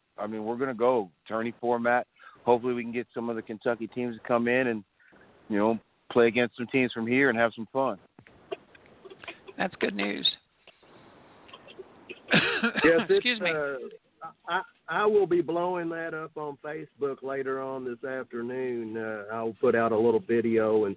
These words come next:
Speaker 3: stuff to advertise, uh, West Virginia. We, we just, just got this word, uh, Tuesday night, I believe, wasn't it, Mark? Uh,
Speaker 1: Yes,
Speaker 3: Tuesday
Speaker 1: Tuesday
Speaker 3: about
Speaker 1: night.
Speaker 3: nine o'clock.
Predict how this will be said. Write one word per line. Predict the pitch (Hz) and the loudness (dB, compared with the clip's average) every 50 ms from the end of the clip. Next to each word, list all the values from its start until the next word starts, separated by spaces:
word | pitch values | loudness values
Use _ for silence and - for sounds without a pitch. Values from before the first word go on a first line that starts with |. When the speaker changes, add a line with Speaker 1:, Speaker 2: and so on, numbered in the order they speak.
| _ - | _ 0
Speaker 3:
stuff | - 113 110 110 107 - - | 2 4 4 4 2 2 2
to | 113 110 | 2 4
advertise, | 110 110 110 98 107 - - 123 113 113 113 110 107 104 101 _ _ - 110 | 4 4 4 4 2 2 4 4 6 6 6 6 4 2 0 _ _ 2 4
uh, | 110 101 92 95 | 4 4 4 4
West | 107 117 110 107 - - | 4 4 4 2 0 -4
Virginia. | 107 95 - 113 117 120 120 120 120 113 104 101 110 110 - | -6 0 4 4 6 6 6 6 4 4 4 2 -2 -4 0
We, | 113 127 123 | 2 2 2
we | 113 - 139 147 147 | 4 4 4 4 4
just, | 117 127 120 - - - _ _ _ _ _ - - _ _ _ _ - - - _ _ _ _ _ _ _ - | 4 2 0 0 -6 -20 _ _ _ _ _ -20 -20 _ _ _ _ -20 -20 -20 _ _ _ _ _ _ _ 0
just | 131 175 165 - | 0 0 0 4
got | - 143 143 147 147 - | 4 4 6 6 4 2
this | - 135 117 - - | 2 0 0 0 -2
word, | 117 120 131 135 135 127 123 120 117 | 0 2 4 4 4 2 0 0 -2
uh, | 117 107 104 104 101 98 _ _ _ _ _ _ _ _ _ _ _ _ _ _ _ _ _ _ _ _ _ _ _ _ _ - | -2 -2 -2 -4 -6 -8 _ _ _ _ _ _ _ _ _ _ _ _ _ _ _ _ _ _ _ _ _ _ _ _ _ 4
Tuesday | 185 185 190 196 165 156 175 165 156 151 | 4 6 6 4 2 0 0 2 2 0
night, | 143 143 147 156 160 160 151 135 | -2 -2 -4 -4 -4 -4 -6 -6
I | 120 117 117 | -6 -6 -8
believe, | 110 117 117 120 127 139 139 135 120 | -8 -8 -8 -6 -6 -6 -6 -6 -8
wasn't | 117 117 110 107 113 | -8 -8 -8 -8 -10
it, | 113 | -10
Mark? | 104 110 117 117 120 123 127 120 117 - - - | -10 -8 -8 -6 -6 -6 -6 -8 -10 -12 -8 -4
Uh, | 117 117 113 107 107 101 101 101 107 113 - - | -2 0 0 0 -2 -4 -6 -8 -12 -14 -6 2
Speaker 1:
Yes, | 127 135 135 123 120 113 | 6 8 8 8 6 4
Speaker 3:
Tuesday | 127 123 123 | 2 2 2
Speaker 1:
Tuesday | 120 | 2
Speaker 3:
about | 117 113 117 117 113 113 | 2 4 4 4 4 2
Speaker 1:
night. | 120 110 101 92 - - | 0 -2 -4 -4 -2 -2
Speaker 3:
nine | 117 127 123 120 | 0 2 2 2
o'clock. | 117 110 - - 127 123 127 127 127 120 | 0 -2 -2 -2 0 2 2 2 2 0